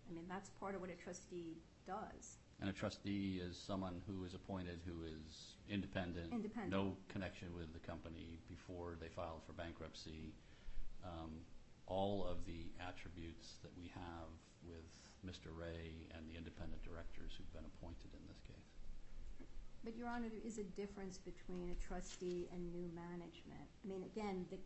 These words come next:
Speaker 1: code doesn't, eleven oh four C doesn't say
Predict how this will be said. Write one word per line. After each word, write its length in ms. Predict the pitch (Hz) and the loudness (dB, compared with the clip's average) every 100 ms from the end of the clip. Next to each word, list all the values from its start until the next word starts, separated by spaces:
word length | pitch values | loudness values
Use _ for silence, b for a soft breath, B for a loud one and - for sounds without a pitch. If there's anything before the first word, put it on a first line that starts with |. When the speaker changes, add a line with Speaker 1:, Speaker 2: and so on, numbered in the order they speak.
| - | 0
Speaker 1:
code 320 | 240 262 226 | 2 2 2
doesn't, 320 | 220 208 190 190 | 0 0 0 0
eleven 320 | 202 233 269 | 0 4 6
oh 80 | 254 254 | 6 6
four 120 | 208 | 4
C 480 | - 208 202 202 196 - - - - - - - - - | 0 0 -2 -2 -4 -8 -8 -6 -4 0 0 2 0 0
doesn't 360 | 233 247 220 226 | 2 2 2 0
say 560 | - 240 233 190 170 | 0 2 2 4 0